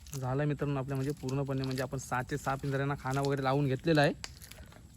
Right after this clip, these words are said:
आता जातोय त्यांच्या मागे मागे, म्हणजे त्यांना त्या जागा माहिती आहेत नक्की म्हणजे आपल्याला कुठे टाकायच्या आहेत त्या.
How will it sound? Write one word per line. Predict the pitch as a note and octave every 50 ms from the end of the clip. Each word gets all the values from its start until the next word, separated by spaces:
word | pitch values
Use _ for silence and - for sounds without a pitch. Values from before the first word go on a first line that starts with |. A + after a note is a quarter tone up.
| - - -
आता | - C#3
जातोय | B2+ B2 C#3 C#3 C#3 - E3
त्यांच्या | D#3 D#3 D3+ C#3 D3+ C#3+
मागे | D3 A#2+ D3 C3+ C#3+ D#3+
मागे, | D#3 C#3+ C3+ C3 D3
म्हणजे | D3+ D3+ C#3+ D3+ D3+ -
त्यांना | D3+ C#3+ D3 E3
त्या | D#3+ D3+ E3+
जागा | D3+ D#3+ D3+ D3 D3+ D#3+
माहिती | D#3 D3 D3+ C#3+ - D#3
आहेत | D3 C#3
नक्की | D3+ C#3 C3+ - - D3+
म्हणजे | D3 D3 C3+ D3
आपल्याला | C#3 C3+ D#3 D3+ C3+
कुठे | C3 - D3 C#3 E3
टाकायच्या | D#3 D3 C#3 C3+ C3 C3+ B2+ C3+
आहेत | C3+ A#2+ B2
त्या. | C#3 C#3+